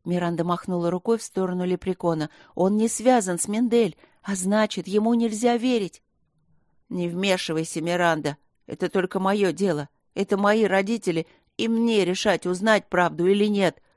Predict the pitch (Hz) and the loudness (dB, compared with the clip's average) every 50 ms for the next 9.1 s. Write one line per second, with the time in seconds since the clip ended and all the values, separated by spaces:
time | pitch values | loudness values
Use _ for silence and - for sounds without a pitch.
0 | _ _ _ - - - 156 156 - 165 156 156 160 190 220 226 - - 156 - | _ _ _ -20 -16 -12 -10 -8 -6 -6 -4 -4 -4 -4 -4 -4 -4 -6 -8 -8
1 | _ - - 170 170 160 165 165 160 156 160 165 165 160 - 170 160 160 147 156 | _ -8 -4 -4 -4 -2 -2 -4 -4 -2 -2 -4 -2 -2 -2 -4 -4 -4 -4 -4
2 | 156 147 147 143 - - - - - _ _ _ _ _ _ _ _ _ _ _ | -6 -6 -6 -8 -12 -14 -18 -20 -20 _ _ _ _ _ _ _ _ _ _ _
3 | _ _ _ _ _ _ _ _ _ _ _ _ _ _ _ _ _ _ - 160 | _ _ _ _ _ _ _ _ _ _ _ _ _ _ _ _ _ _ -6 -4
4 | 165 165 165 156 - 165 160 - - - - - 156 147 151 196 - _ _ _ | -2 0 0 0 0 -2 -4 -4 -8 -6 0 2 2 4 4 2 -2 _ _ _
5 | _ _ _ - - - - 151 160 - 185 170 160 165 170 - - 175 170 - | _ _ _ -20 -14 -8 -6 -6 -4 -2 -2 -2 0 0 -2 -2 -2 -6 -4 0
6 | 220 226 220 185 165 165 170 175 - - 170 170 165 - - 170 165 156 147 147 | 0 0 0 0 0 0 -2 -2 0 0 0 -2 -2 -4 -6 -2 -2 0 0 -2
7 | - - 143 151 - _ _ _ _ _ _ _ _ _ - 202 214 214 196 - | -4 -8 -12 -12 -12 _ _ _ _ _ _ _ _ _ -6 -2 2 2 2 2
8 | - 170 170 202 233 - - 247 247 247 247 247 247 - - 247 233 240 233 226 | 6 6 6 6 4 2 -2 -2 0 0 0 0 0 0 4 6 6 6 6 4
9 | 247 262 | 0 0